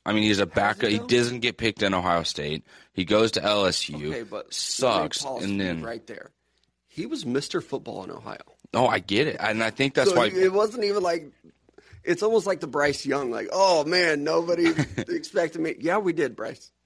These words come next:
Speaker 2: Yeah, we did, Joe Burrow. Like, I'm sorry you lost, you had one little moment where
Speaker 1: I
Speaker 2: you
Speaker 1: think
Speaker 2: had to overcome.
Speaker 1: I think that was the thing, though, is, like,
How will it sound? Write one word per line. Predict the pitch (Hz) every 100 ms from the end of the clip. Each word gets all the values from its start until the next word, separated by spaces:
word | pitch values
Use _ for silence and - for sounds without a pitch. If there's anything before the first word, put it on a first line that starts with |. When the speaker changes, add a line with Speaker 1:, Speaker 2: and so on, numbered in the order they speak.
| _ -
Speaker 2:
Yeah, | 160 196
we | 208
did, | 190 160
Joe | 135 123
Burrow. | 123 120 131
Like, | 135 127
I'm | 156
sorry | 151 208 208
you | 170
lost, | 165 185 - - 151 156 - 214 -
you | 208
had | 170 143 143
one | 165 196 214 220 180
little | 190 196
moment | 180 170 175 170 127 107 - _ _ _ _
where | 139 139
Speaker 1:
I |
Speaker 2:
you | 165
Speaker 1:
think | 160
Speaker 2:
had | 151
to |
overcome. | 131 139 123 - 110 -
Speaker 1:
I | 143
think | 135 151 156
that | 147
was | 139
the | 113
thing, | - 139
though, | 139
is, | 92
like, | 90 85